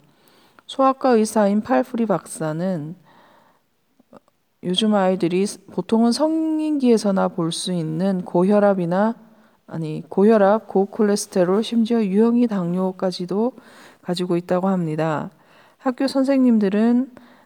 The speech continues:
이런 아이들이 놀림이나 괴롭힘을 당한다고 합니다.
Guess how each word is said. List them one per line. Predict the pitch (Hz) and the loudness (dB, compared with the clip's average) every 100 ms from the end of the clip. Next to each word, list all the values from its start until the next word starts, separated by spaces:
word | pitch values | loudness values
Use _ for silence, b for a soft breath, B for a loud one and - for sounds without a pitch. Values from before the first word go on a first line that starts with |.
| B | B
이런 | - 196 | -4 0
아이들이 | 180 170 190 190 175 185 | 4 4 4 2 0 0
놀림이나 | 175 170 208 208 196 214 240 240 | 0 2 2 2 2 0 -2 -2
괴롭힘을 | 190 220 226 220 202 | 2 2 2 2 2
당한다고 | 185 170 175 170 165 170 | 0 -2 -2 -2 -2 -2
합니다. | 165 151 165 156 160 | -4 -6 -4 -6 -6